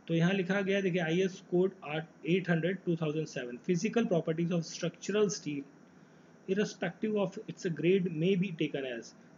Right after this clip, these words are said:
So, अ, यहाँ पर देखिए, coefficient of thermal expansion के अंदर जो है इसकी value होती है यहाँ पर, अ, thermal expansion में होती है twelve into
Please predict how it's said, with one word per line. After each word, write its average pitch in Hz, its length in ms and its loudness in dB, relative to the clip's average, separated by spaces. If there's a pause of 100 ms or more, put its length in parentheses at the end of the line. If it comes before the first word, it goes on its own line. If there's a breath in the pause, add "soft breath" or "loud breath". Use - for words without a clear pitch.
(200)
So, 208 180 4 (480)
अ, 151 300 0
यहाँ 160 240 0
पर 202 100 0
देखिए, 175 240 0 (100)
coefficient 185 440 2
of 175 140 -6
thermal 180 300 2
expansion 180 540 2
के 190 60 4
अंदर 143 240 -2
जो 139 140 -2
है 202 180 -2 (500 loud breath)
इसकी 226 240 -2
value 180 300 4
होती 160 240 2
है 151 160 2
यहाँ 143 280 -2
पर, 196 60 0
अ, 139 920 -6 (340)
thermal 165 220 0
expansion 165 460 -2
में 175 60 4
होती 160 220 2
है 233 60 -2
twelve 208 400 0
into 175 280 0